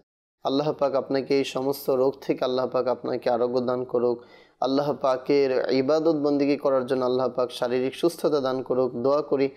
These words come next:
আর পাশাপাশি আপনি পাঁচ ওয়াক্ত নামাজ আদায় করে আল্লাহ পাকের দরবারে দোয়া করবেন। আর আল্লাহ পাকের গুণবাচক নাম ইয়া মুমিনু, ইয়া মুমিনু, ইয়া মুমিনু একশত পনেরো বার পাঠ করবেন শুরু এবং শেষে। একবার করে দুরুদে পাক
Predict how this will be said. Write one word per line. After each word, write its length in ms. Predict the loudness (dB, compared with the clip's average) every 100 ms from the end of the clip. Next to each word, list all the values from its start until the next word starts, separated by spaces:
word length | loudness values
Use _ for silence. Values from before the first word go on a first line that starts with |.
| -12 -20 -20 -20 _ -2
আর 340 | 2 4 2
পাশাপাশি 520 | 0 -2 0 0 2
আপনি 260 | 0 2 2
পাঁচ 280 | 0 0 -2
ওয়াক্ত 160 | 0
নামাজ 400 | 0 0 -2 -2
আদায় 180 | 0 0
করে 160 | 2 2
আল্লাহ 260 | 2 -2
পাকের 380 | -2 -2 0 0
দরবারে 280 | 2 4 2
দোয়া 240 | 2 2
করবেন। 340 | 2 0 2 2
আর 80 |
আল্লাহ 320 | 2 0 0 -2
পাকের 500 | -2 -2 0 2 2
গুণবাচক 600 | 0 2 2 2 -2 -2
নাম 240 | -2 -2 -6 -12 -4
ইয়া 480 | 2 6 8 8 6
মুমিনু, 720 | 2 0 0 0 2 0 -2 -10 _ -4
ইয়া 460 | 2 4 6 4
মুমিনু, 720 | 4 2 0 0 2 4 4
ইয়া 300 | 4 2 0
মুমিনু 520 | 0 -2 0 0 2
একশত 480 | 2 0 -2 0 0 0
পনেরো 340 | 0 2 4 4
বার 160 | 2
পাঠ 260 | 0 -2 -2
করবেন 400 | -2 2 2 2
শুরু 440 | 0 0 4 2 2
এবং 300 | 0 0 -2
শেষে। 560 | -2 -2 -2 0 -2 0
একবার 320 | -2 0 0
করে 240 | 2 2 2
দুরুদে 360 | 2 0 0
পাক 280 | 0 -2 -2